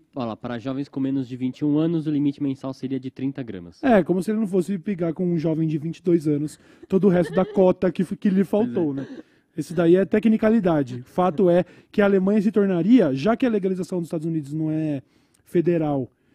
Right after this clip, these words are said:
Speaker 2: e aí, será que a Alemanha é uma economia maior que a do Canadá e por isso ela seria o maior país do mundo a legalizar a maconha agora? Foi o que
Speaker 3: Caralho.
Speaker 2: a di-, a, em alguma matéria que eu vi dizia, a Alemanha legalizando, ela passa a ser a maior, porque os Estados Unidos não tá legalizado em nível federal,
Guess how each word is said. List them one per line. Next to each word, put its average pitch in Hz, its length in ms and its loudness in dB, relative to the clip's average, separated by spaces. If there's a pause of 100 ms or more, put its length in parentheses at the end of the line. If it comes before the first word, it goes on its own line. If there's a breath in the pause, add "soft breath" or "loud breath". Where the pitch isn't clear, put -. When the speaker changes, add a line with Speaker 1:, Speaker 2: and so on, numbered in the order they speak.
(600)
Speaker 2:
e 196 140 2
aí, 208 180 4
será 220 260 -2
que - 80 -6
a 254 40 0
Alemanha 214 440 2
é 180 160 4
uma 170 200 -2
economia 175 360 -2
maior 175 180 -2
que - 60 -6
a 190 40 -6
do 180 60 -4
Canadá 156 420 -4
e 175 60 2
por 156 140 -4
isso 196 140 -4
ela 185 120 -2
seria 175 300 0
o 175 40 0
maior 175 500 2 (360 soft breath)
país 196 300 2
do 208 120 2
mundo 185 220 -2
a 202 40 2
legalizar 202 400 -2
a 208 40 -4
maconha 226 360 -4
agora? 123 320 -6 (420)
Foi 190 140 4
o 202 60 4
que - 60 -2
Speaker 3:
Caralho. 240 100 6
Speaker 2:
a - 20 -2
di-, 226 160 0 (220)
a, 233 40 -2
em 208 40 6
alguma 254 200 4
matéria 226 300 4
que 190 80 -2
eu 196 60 2
vi 202 120 0
dizia, 175 460 2 (260 soft breath)
a 151 60 -6
Alemanha 170 320 0
legalizando, 185 480 -2
ela 165 100 -4
passa 170 240 -8
a - 20 -10
ser 180 200 -4
a 190 60 -4
maior, 214 360 0
porque 175 320 0
os 156 80 0
Estados 151 220 -8
Unidos 170 180 -6
não 190 140 -6
tá 170 140 -8
legalizado 160 360 -4
em 165 60 -4
nível 170 160 -4
federal, 233 480 -2